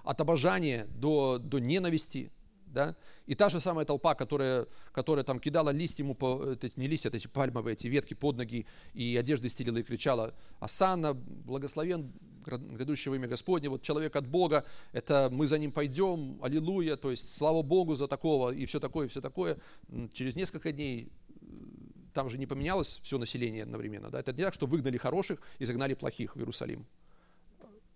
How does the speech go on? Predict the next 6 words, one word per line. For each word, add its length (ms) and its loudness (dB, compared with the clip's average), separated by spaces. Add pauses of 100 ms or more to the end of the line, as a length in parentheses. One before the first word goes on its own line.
(160)
чтоб 200 -4
они 140 0
кричали: 360 0
«Распни» 440 -6 (460)
под 120 -6
Голгофой. 440 -4